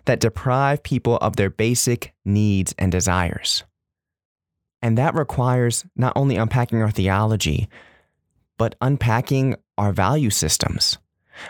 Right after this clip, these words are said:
unpacking the ways that we exist and are experienced in the world, recognizing the ways that our actions and thoughts have contributed to the harm and pain that others have suffered, and maybe even that we ourselves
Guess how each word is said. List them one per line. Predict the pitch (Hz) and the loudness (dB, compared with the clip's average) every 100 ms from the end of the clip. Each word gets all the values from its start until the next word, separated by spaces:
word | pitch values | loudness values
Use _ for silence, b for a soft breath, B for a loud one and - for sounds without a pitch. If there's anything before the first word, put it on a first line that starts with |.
| - | -2
unpacking | 131 123 120 127 135 123 | -2 0 0 0 0 0
the | 107 101 | 0 0
ways | 120 131 135 - | 0 0 0 -2
that | 82 | -2
we | 117 | 0
exist | 107 92 120 127 | 0 0 0 0
and | - 98 | -2 0
are | 98 | 0
experienced | - - 120 120 117 - | -2 -2 0 0 0 -2
in | 98 107 | 0 2
the | 95 | 2
world, | 95 101 90 73 B B B | 2 0 0 -4 B B B
recognizing | 120 151 165 127 120 113 117 110 | -2 0 0 2 2 2 2 0
the | 107 | 2
ways | 113 113 | 2 0
that | 110 | 0
our | 101 - - | 0 0 -2
actions | 120 - 143 127 120 | -4 -2 0 2 0
and | - 98 98 | 0 -2 0
thoughts | 110 107 - | 2 0 0
have | 120 - | -2 0
contributed | 113 104 - 170 151 151 | 0 0 0 0 0 -2
to | - | 0
the | 107 | -2
harm | 101 127 135 139 | 0 0 2 2
and | 117 | 0
pain | - 123 123 | 0 0 2
that | 104 | 2
others | - 117 131 | 2 2 0
have | - - | 0 0
suffered, | 127 - 117 120 B B B B | -2 0 -2 -2 B B B B
and | 110 107 | 0 2
maybe | 156 175 - | 2 0 -2
even | 165 156 151 | 0 2 2
that | 104 80 | 0 0
we | 123 131 | 0 2
ourselves | 104 104 117 117 110 98 - | 0 0 0 2 2 -2 -10